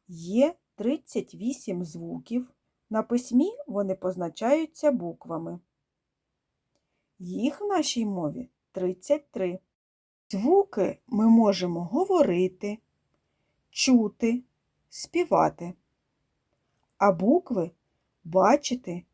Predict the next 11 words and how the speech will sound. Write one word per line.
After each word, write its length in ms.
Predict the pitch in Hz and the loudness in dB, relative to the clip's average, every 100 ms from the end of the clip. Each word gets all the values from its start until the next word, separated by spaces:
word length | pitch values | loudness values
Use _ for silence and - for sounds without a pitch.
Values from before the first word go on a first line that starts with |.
| _ - | _ -10
читати, 760 | 208 190 196 233 302 175 - _ _ _ _ | -8 -6 0 2 2 -2 -10 _ _ _ _
писати. 720 | - 262 - 202 180 - 190 190 _ _ _ 311 | -2 -2 -2 -4 -4 -4 -8 -8 _ _ _ -6
Діти, 500 | 247 277 - 185 165 _ | 0 0 -2 -8 -8 _
давайте 460 | - 196 269 - 359 | -4 2 2 4 2
зіграємо 560 | 311 294 320 311 302 294 | 2 2 2 4 4 2
в 60 | |
гру. 300 | 240 226 269 - _ _ _ - | 0 -2 -4 -10 _ _ _ -12
Знайдемо 640 | 196 220 233 196 202 190 | -6 -2 0 0 -2 -2
на 120 | 190 | -4
картинці 800 | - 180 - 254 392 381 - - _ _ _ _ _ | -6 -8 -4 -2 -2 -4 -10 -12 _ _ _ _ _
спочатку 760 | - 196 196 269 - - 370 | -10 -8 -2 -2 -2 -4 -8